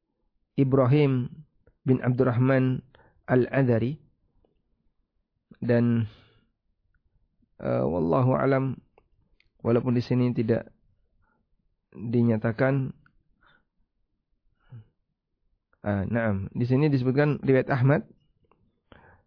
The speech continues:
kemudian juga Al-Ukaili dalam Ad-Du'afa Al-Kabir, Abu Nuaim dalam Ma'rifatus Sahaba, Al-Baihaqi, dan nampaknya nilainya adalah hadis yang sahih.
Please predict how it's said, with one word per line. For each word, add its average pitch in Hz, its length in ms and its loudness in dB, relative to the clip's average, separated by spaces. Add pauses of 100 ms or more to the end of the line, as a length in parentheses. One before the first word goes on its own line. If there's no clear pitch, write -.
(220)
kemudian 127 640 0
juga 127 160 0
Al-Ukaili 131 640 0
dalam 120 400 0
Ad-Du'afa 120 560 -2
Al-Kabir, 120 720 0
Abu 123 300 2
Nuaim 123 260 2
dalam 117 240 2
Ma'rifatus 120 560 -2
Sahaba, 117 480 -2
Al-Baihaqi, 117 560 0 (960)
dan 117 260 0
nampaknya 131 640 0 (720)
nilainya 135 400 4
adalah 123 320 0
hadis 131 240 0
yang 113 160 0
sahih. 107 320 -4